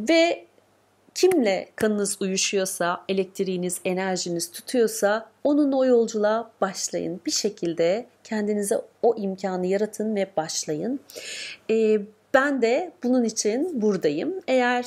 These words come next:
seçerseniz iste olur, yılda iki ya da üç defa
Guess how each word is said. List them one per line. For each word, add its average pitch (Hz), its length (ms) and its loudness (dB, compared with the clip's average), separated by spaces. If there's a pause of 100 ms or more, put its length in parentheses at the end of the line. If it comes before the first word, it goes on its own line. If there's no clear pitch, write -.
(120)
seçerseniz 247 1120 -2 (320)
iste - 280 0
olur, 214 600 2 (380)
yılda 214 580 2 (600)
iki - 260 -4
ya 202 160 4
da 202 240 0
üç - 260 -4
defa 185 520 0